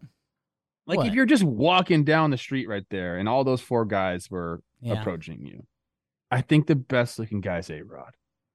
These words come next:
Speaker 1: Just, like,
Speaker 2: Really?
Speaker 1: objectively. Yeah. And he's not, like, some prize. Like,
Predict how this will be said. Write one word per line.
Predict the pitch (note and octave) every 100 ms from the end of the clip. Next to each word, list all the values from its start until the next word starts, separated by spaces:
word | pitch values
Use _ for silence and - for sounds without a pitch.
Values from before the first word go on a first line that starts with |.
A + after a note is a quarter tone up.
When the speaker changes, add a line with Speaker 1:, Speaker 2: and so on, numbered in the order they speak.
| _
Speaker 1:
Just, | D3+ D3 -
like, | A#2 A2
Speaker 2:
Really? | D#3+ G3 F3+ C#3+
Speaker 1:
objectively. | G#2 A2 - - _ _ _ -
Yeah. | C3+ C3 B2+ B2+ B2+ B2 A2+ _ _ _ _ _ _ _ _ _ _ _ _ _ - G3+
And | A3
he's | C4 F#3+
not, | F#3+ F3
like, | D#3 C3+ -
some | D3+ A#2+ G#2 - _ -
prize. | - F#3 C#3 G2 F2 F#2 B2 -
Like, | C3 B2